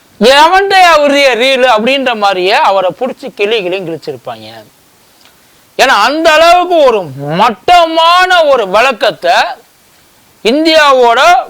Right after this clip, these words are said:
பெருமதிப்புக்குரிய ஒருத்தர் கொடுத்துட்டு போயிருக்காரு. யா-, உண்மையிலே எங்களுக்கு அவர் மேல எந்த வருத்தமும் கிடையாது.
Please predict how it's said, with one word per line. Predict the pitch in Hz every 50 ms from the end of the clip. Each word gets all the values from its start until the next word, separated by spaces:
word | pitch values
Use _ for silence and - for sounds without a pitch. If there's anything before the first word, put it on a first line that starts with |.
| - _ -
பெருமதிப்புக்குரிய | 233 302 359 370 370 359 359 359 359 330 302 339 330 320 - 330 294 285 277 262 240
ஒருத்தர் | 233 220 - 226 214 - -
கொடுத்துட்டு | 208 190 165 - 170 165 147 143
போயிருக்காரு. | 151 143 131 117 127 120 110 117 127 123 110 101 95 _ _ _ _ _ _ _ _ _ _ _ _ - - _ _ _ _ -
யா-, | 196 180 160 175
உண்மையிலே | 190 226 269 311 320 320 330 311
எங்களுக்கு | 269 254 254 247 - 262 233 302
அவர் | 277 214 214 247 302 302 294
மேல | 277 285 294 302 285
எந்த | 240 226 233 240 254 233
வருத்தமும் | 226 226 214 - 226 220 220 208
கிடையாது. | 180 180 175 175 160 147 127 113